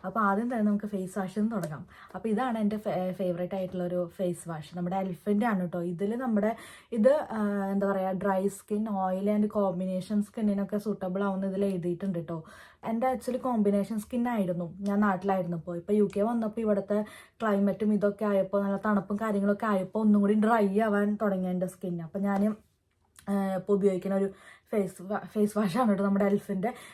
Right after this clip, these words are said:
ഇതില് വരുന്നതാണ് നമ്മുടെ ഹൈറലോണിക് ആസിഡും പിന്നെ, ആ, സെറാമൈഡ്സ് ഒക്കെയാണ് ഇതില് വരുന്നത് ട്ടോ. ആ, സെറാമൈഡ്സ് നമ്മുടെ, എന്താ പറയാ, സ്കിൻ ബാരിയേഴ്സിനൊക്കെ ഭയങ്കരമായിട്ട് സ്ട്രെങ്തൻ ചെയ്യാൻ സഹായിക്കും. പിന്നെ ഹൈറലോണിക് ആസിഡ് നിങ്ങൾക്ക് എല്ലാവർക്കും അറിയാലോ, നമ്മുടെ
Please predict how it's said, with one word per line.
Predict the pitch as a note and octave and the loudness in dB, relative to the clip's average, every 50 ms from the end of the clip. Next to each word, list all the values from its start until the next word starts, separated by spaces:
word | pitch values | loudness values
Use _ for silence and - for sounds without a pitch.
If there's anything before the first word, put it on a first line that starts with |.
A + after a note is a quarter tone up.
| - _ - | -18 _ -8
ഇതില് | B3 A3+ D4+ D#4 D#4 | -6 -6 -4 -2 -2
വരുന്നതാണ് | D#4 D4 A#3+ G3+ G#3 G#3+ G3+ G#3 G#3 G#3 | 0 0 2 2 2 2 2 2 2 2
നമ്മുടെ | G3+ G3+ G3+ G3 | 2 2 0 0
ഹൈറലോണിക് | F#3+ E3+ G3+ G3+ G3 F#3 G3 F#3+ F#3+ G3 G3 G3 - | -2 -2 0 0 0 0 0 0 -2 -2 -4 -4 -4
ആസിഡും | A3+ G#3+ G3 F#3+ F#3 - - F#3 F3+ G3 G#3+ A3 G#3 | -4 -2 -2 -4 -4 -4 -6 -4 -2 -2 -2 -2 -2
പിന്നെ, | G3 F#3 F#3 G3 A3+ A#3 - F#3+ | -4 -4 -4 -6 -6 -8 -10 -10
ആ, | F#3 F#3 F3+ F3+ F3+ F3 F3 F3 F3 F3 F3 - | -8 -6 -6 -4 -4 -6 -6 -6 -6 -8 -6 -4
സെറാമൈഡ്സ് | A#3 G#3 G3 F#3+ F#3 F#3 F#3 F3+ F3 - - G#3+ | -2 0 0 0 0 0 0 -2 -4 -4 -6 -6
ഒക്കെയാണ് | G3+ - G3 F#3 F#3 F#3 | -4 -4 -4 -2 -2 -2
ഇതില് | F3+ F3+ F#3+ G3 | -2 0 0 0
വരുന്നത് | G#3 F#3+ D#3+ F3 E3+ E3 E3+ E3+ | 0 0 -2 -4 -6 -6 -6 -4
ട്ടോ. | F#3+ F3+ E3+ D#3+ - - - - - - - - - - - - _ - | -4 -4 -4 -4 -8 -14 -20 -20 -20 -20 -20 -20 -20 -20 -20 -12 _ -2
ആ, | G3+ G3+ G3 G3 G3+ | 0 2 4 2 2
സെറാമൈഡ്സ് | G3+ - B3+ A#3 A#3 A#3 A3+ A3+ A#3 A#3 A3 B3 | 2 2 2 2 4 2 2 0 0 0 -2 -4
നമ്മുടെ, | B3+ C#4+ C4+ B3+ A#3 A#3+ | -4 -4 -2 2 2 4
എന്താ | A#3+ A#3+ A#3+ A3 G#3+ G#3 G3+ | 4 4 2 2 2 2 4
പറയാ, | G#3+ G#3 G3+ G3+ G#3 | 4 4 4 2 2
സ്കിൻ | G3+ - - - A#3+ A#3 A3+ A3+ G#3 | 0 -4 -6 -4 -2 0 0 2 2
ബാരിയേഴ്സിനൊക്കെ | A3 A3 G#3+ G#3+ G#3 A3 G#3+ G#3+ G#3 A3 A3+ A#3 A#3 | 2 2 2 2 2 2 2 0 0 -4 -6 -6 -6
ഭയങ്കരമായിട്ട് | A3+ A#3 A3 G#3+ G#3 G3+ G3+ G3+ G#3 G#3 G#3+ | -4 -2 0 0 2 4 4 2 2 2 0
സ്ട്രെങ്തൻ | G#3 G#3 - - G#3+ G#3 G3+ F#3+ - G#3 G#3 G#3 | -2 -2 -2 0 2 2 2 2 2 2 2 4
ചെയ്യാൻ | G#3 G#3+ G#3 G3+ G3+ | 2 2 0 0 -2
സഹായിക്കും. | G3+ - G#3+ - - F3+ E3+ E3+ E3+ G3 F#3 F3 | -2 -4 -6 -4 -4 -4 -4 -4 -6 -8 -8 -6
പിന്നെ | F#3+ F#3 F#3 | -6 -6 -4
ഹൈറലോണിക് | F#3 F3+ A3 G#3+ G3+ G3 G3 G3+ G3 F#3+ F#3+ G3 A#3 | -2 0 2 2 2 2 2 0 0 -2 -2 -4 -4
ആസിഡ് | A#3+ A#3 A3 A#3+ G#3+ A#3 A#3 | -6 -6 -6 -6 -6 -4 -4
നിങ്ങൾക്ക് | A#3 A3 G#3+ G#3+ | -4 -2 -4 -4
എല്ലാവർക്കും | A#3 A3 G#3+ G3+ G3 - G#3 | -2 -2 -2 -4 -2 -4 -4
അറിയാലോ, | G3+ G3+ F#3 F3+ F3+ F3 | -2 -2 -2 0 -2 -2
നമ്മുടെ | F3 F3+ F3+ F3 F3 F3+ F#3 | -2 -4 -4 -2 -2 -4 -4